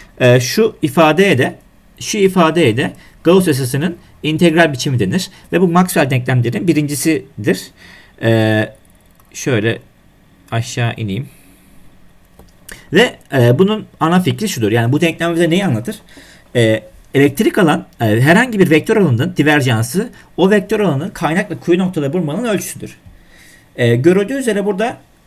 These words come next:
e, kaynak elektrik alanın diverjansının aslında burada kaynağı, e, elektrik yük yoğunluğudur. Yani bu ne demektir? Elektrik alanın kaynağı, e,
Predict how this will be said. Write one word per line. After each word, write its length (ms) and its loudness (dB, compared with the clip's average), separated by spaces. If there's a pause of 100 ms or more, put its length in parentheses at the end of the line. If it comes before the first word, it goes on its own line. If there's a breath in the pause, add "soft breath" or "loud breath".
(140)
e, 240 2
kaynak 400 0 (200)
elektrik 460 0
alanın 300 -2
diverjansının 680 0
aslında 320 -4
burada 180 -4
kaynağı, 560 -2 (320 loud breath)
e, 100 -2
elektrik 520 0
yük 180 -8
yoğunluğudur. 320 -6
Yani 280 -2
bu 60 -6
ne 100 -4
demektir? 380 -6 (320 soft breath)
Elektrik 400 -2
alanın 280 -2
kaynağı, 500 -2 (500 soft breath)
e, 540 2